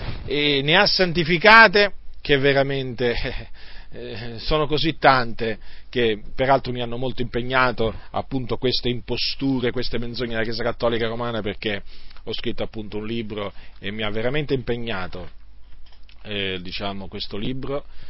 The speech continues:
perché ho, mi sono dovuto andare a studiare tutte queste imposture, falsità della Chiesa Cattolica Romana.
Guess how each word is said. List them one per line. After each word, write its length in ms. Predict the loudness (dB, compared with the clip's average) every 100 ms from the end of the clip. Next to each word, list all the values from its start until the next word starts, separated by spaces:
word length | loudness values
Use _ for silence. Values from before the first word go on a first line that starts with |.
| -10 -12 -14 -6
perché 360 | -4 0 2
ho, 80 | 2
mi 100 | 0
sono 200 | -2 -2
dovuto 260 | -2 -2 -2
andare 240 | 0 2
a 60 | 0
studiare 480 | -2 -2 -2 0 -2
tutte 240 | -4 -4
queste 280 | -2 -2 -2
imposture, 720 | -2 -2 -4 -4 -2 -2 -2
falsità 560 | -2 -4 -2 0 2 2
della 180 | 0
Chiesa 280 | -2 -4 -4
Cattolica 540 | -4 -2 -2 -2 -2 -2
Romana. 440 | -4 -6 -8